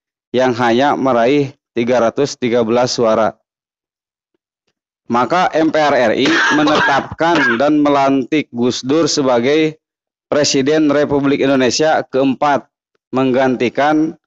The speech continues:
Presiden Republik Indonesia ketiga,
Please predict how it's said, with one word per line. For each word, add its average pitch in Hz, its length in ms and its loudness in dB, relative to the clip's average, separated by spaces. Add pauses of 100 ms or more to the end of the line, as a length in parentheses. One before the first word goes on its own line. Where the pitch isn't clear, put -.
(380)
Presiden 139 720 0
Republik 131 480 0
Indonesia 135 560 0
ketiga, 123 640 -2